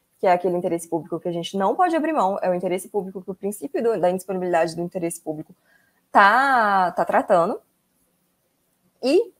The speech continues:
na, numa segunda via, a gente vai ter o prin-, o interesse público secundário, é, que é aquele interesse do Estado enquanto sujeito de direitos. Às vezes é ali aquele interesse do Estado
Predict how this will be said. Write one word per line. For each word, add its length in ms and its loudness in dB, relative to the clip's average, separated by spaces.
na, 420 2
numa 200 0
segunda 320 0
via, 200 -4
a 20 -4
gente 180 -6
vai 100 2
ter 100 0
o 40 0
prin-, 220 -4
o 60 -2
interesse 340 0
público 300 -6
secundário, 720 2
é, 320 -2
que 120 -2
é 40 2
aquele 200 0
interesse 380 2
do 80 -2
Estado 420 2
enquanto 300 -2
sujeito 360 2
de 60 -6
direitos. 560 0
Às 140 -4
vezes 200 -2
é 80 2
ali 160 -2
aquele 220 -6
interesse 380 -4
do 80 -6
Estado 540 -2